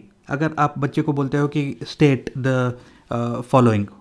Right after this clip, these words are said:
right, तो वो कुछ, अ, उसको याद है तो वो फिर से स्टेट कर पा रहा है, तो स्टेटिंग जो है वो भी मेमोराइजेशन के through ही होता है, तो ये भी इंडिकेटर नहीं हो सकता। फिर लास्ट वाला है लिस्टिंग। तो अगर आप बच्चे को बोलते हो,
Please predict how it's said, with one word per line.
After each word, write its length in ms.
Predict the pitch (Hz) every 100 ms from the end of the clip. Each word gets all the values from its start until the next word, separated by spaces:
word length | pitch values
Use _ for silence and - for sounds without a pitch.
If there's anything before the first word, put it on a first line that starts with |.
| -
right, 160 | 185
तो 100 | -
वो 200 | 175 165
कुछ, 340 | 156 156 160 160
अ, 220 | 143 131
उसको 400 | - - 143 135
याद 380 | 120 117 139 156
है 200 | 131 185
तो 120 | 180
वो 120 | 156 147
फिर 160 | 143
से 140 | 117 139
स्टेट 260 | - 139
कर 120 | 143
पा 160 | 123 123
रहा 120 | 120
है, 120 | 120 - - - _
तो 220 | 170 175 - _
स्टेटिंग 440 | - 143 160 185
जो 100 | 170
है 140 | 170 208 -
वो 120 | 120
भी 100 | 127
मेमोराइजेशन 600 | 151 139 147 139 143 -
के 100 | 143
through 180 | 131 139
ही 60 | 139
होता 200 | 131 127
है, 60 |
तो 140 | 123 123
ये 160 | 113
भी 220 | 123 180 - _ _ _ 135
इंडिकेटर 360 | 131 131 123
नहीं 120 | 127
हो 80 | 123
सकता। 320 | 120 117 120
फिर 220 | 120 - 104
लास्ट 300 | 104 120 -
वाला 160 | 135
है 100 | 135
लिस्टिंग। 440 | 113 117 - 127 120 - _ _ - - -
तो 60 | 123
अगर 220 | 113 120
आप 100 | 110
बच्चे 280 | 110 - 123
को 120 | 131
बोलते 240 | 127 123
हो, 200 | 156 123